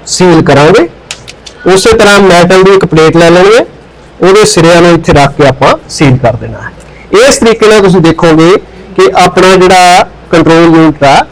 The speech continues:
ਉਹ ਸੀਲ ਹੋ ਚੁੱਕਾ ਵਾ। ਹੁਣ ਆਪਾਂ ਵੀਵੀ ਪੈਟ ਨੂੰ ਕੀ, ਕਿਸ ਤਰ੍ਹਾਂ ਸੀ ਪੈਟ ਨੂੰ ਚੈੱਕ ਕਰ ਲੈਣਾ ਹੈ, ਇਸ ਬਾਕਸ ਦੇ ਵਿੱਚ ਕੋਈ ਵੀ ਸਲਿੱਪ ਜਿਹੜੀ ਨਾ ਹੋਵੇ, ਤਾਂ ਪੋਲਿੰਗ ਏਜੰਟ ਨੂੰ ਵੀ ਤੁਸੀਂ ਚੈੱਕ ਕਰਵਾ ਸਕਦੇ ਹੋ।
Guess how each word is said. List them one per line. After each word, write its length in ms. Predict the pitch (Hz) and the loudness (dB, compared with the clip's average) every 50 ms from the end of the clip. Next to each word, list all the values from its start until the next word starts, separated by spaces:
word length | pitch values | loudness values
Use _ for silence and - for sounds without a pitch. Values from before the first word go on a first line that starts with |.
| - - | -10 -6
ਉਹ 100 | 160 156 | -4 -4
ਸੀਲ 260 | 147 - - 127 131 120 | -2 -2 -2 -2 -2 -2
ਹੋ 140 | 101 117 120 - | -4 -4 -6 -6
ਚੁੱਕਾ 260 | 151 - - 180 196 | -6 -6 -2 0 0
ਵਾ। 140 | 208 247 311 302 - - - - - - - - - - - - - - - - - | 0 0 -2 -4 -8 -20 -20 -20 -20 -20 -20 -20 -20 -20 -20 -20 -20 -20 -12 -4 -2
ਹੁਣ 200 | 196 240 277 285 | 0 2 2 2
ਆਪਾਂ 460 | 285 254 214 - - 220 214 220 214 | 2 2 0 0 0 0 0 2 2
ਵੀਵੀ 320 | 180 185 196 208 214 233 240 | 2 2 2 2 2 2 2
ਪੈਟ 360 | - - 208 196 196 190 185 | 0 0 0 0 0 0 0
ਨੂੰ 300 | 180 185 196 214 226 240 - - - - - | 0 2 2 2 0 -2 -6 -14 -20 -10 -4
ਕੀ, 160 | 220 233 233 | -2 -2 -2
ਕਿਸ 280 | 220 - 208 208 - | -2 -2 -2 -2 -2
ਤਰ੍ਹਾਂ 220 | - 233 220 220 208 | -2 -2 0 0 0
ਸੀ 120 | - 196 - | -2 -2 -2
ਪੈਟ 300 | 208 202 202 208 202 - | 0 0 0 0 0 0
ਨੂੰ 380 | 202 190 190 392 392 415 415 - - - - - - - - - | 0 2 2 2 2 0 0 -2 -6 -18 -20 -20 -20 -20 -12 -6
ਚੈੱਕ 240 | - 202 196 196 196 | -2 -2 -2 0 0
ਕਰ 120 | 220 202 | 0 0
ਲੈਣਾ 220 | 196 190 185 185 196 | 2 2 2 2 2
ਹੈ, 280 | 202 196 208 220 247 330 - - - - - 202 208 220 | 2 2 2 0 0 -2 -4 -8 -12 -6 -2 0 2 2
ਇਸ 120 | 214 208 - | 0 0 0
ਬਾਕਸ 340 | 160 165 170 175 185 - - | 0 0 0 0 -2 -2 -2
ਦੇ 140 | - 208 208 | -2 0 2
ਵਿੱਚ 340 | 208 202 202 - - - - - - - - - - - - - | 2 0 -2 -4 -8 -16 -18 -20 -20 -20 -20 -20 -20 -20 -12 -4
ਕੋਈ 260 | - 214 240 254 254 | -2 0 0 2 2
ਵੀ 140 | 240 254 247 | 0 0 0
ਸਲਿੱਪ 340 | - - 202 196 185 185 196 | -2 0 0 0 0 0 0
ਜਿਹੜੀ 260 | 180 180 185 190 196 | 0 0 2 2 2
ਨਾ 140 | 185 165 143 143 139 | 2 2 2 2 2
ਹੋਵੇ, 260 | 151 151 180 226 - - - - - - - - - - - - - - - - - - - | 2 2 0 0 -2 -4 -10 -20 -20 -20 -20 -20 -20 -20 -20 -20 -20 -20 -20 -20 -20 -10 -4
ਤਾਂ 120 | 202 208 208 | -2 -2 0
ਪੋਲਿੰਗ 440 | 208 202 202 208 226 240 254 247 | 0 0 2 2 2 2 2 2
ਏਜੰਟ 240 | 254 247 247 233 240 | 2 2 0 0 0
ਨੂੰ 80 | 254 254 | 0 0
ਵੀ 60 | 254 | 2
ਤੁਸੀਂ 280 | 240 247 220 - 233 202 | 0 0 0 0 -2 -2
ਚੈੱਕ 220 | - 208 190 - | -2 -2 -2 0
ਕਰਵਾ 220 | 185 165 151 139 135 | 0 0 0 0 0
ਸਕਦੇ 300 | 127 151 139 143 147 170 | 0 0 0 0 2 0
ਹੋ। 120 | 202 285 | 0 -2